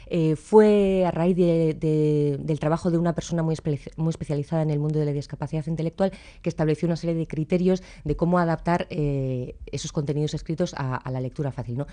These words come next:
Son unas directrices internacionales que marca la ifla, que es una federación internacional de instituciones bibliotecarias,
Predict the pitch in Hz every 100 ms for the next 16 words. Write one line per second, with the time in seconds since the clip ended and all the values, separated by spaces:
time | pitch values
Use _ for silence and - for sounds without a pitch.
0 | - - - - - - - - 214 220
1 | 220 190 170 180 - 226 202 175 165 156
2 | 151 - 160 175 202 165 - 143 151 156
3 | 151 147 226 247 226 233 240 151 147 135
4 | 147 147 143 135 - 139 139 - 147 147
5 | 143 139 139 135 143 143 139 - - 131
6 | 139 131 131 123 131 185 196 190 190